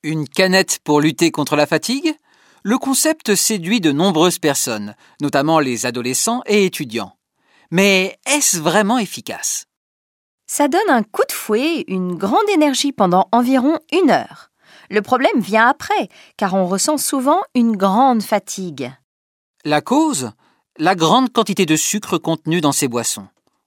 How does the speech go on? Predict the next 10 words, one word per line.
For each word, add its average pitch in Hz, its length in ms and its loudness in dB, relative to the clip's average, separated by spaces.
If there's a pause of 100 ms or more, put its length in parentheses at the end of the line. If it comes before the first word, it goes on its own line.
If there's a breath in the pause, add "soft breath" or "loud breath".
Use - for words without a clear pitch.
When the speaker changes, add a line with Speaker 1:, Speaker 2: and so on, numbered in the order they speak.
(200)
Speaker 1:
On 170 120 -4
serait 160 260 2
donc 160 220 0
encore 147 180 2
plus 170 180 -4
fatigué 156 440 0
après 160 260 -2
en 139 80 0
avoir 131 240 2
consommé. 110 540 -4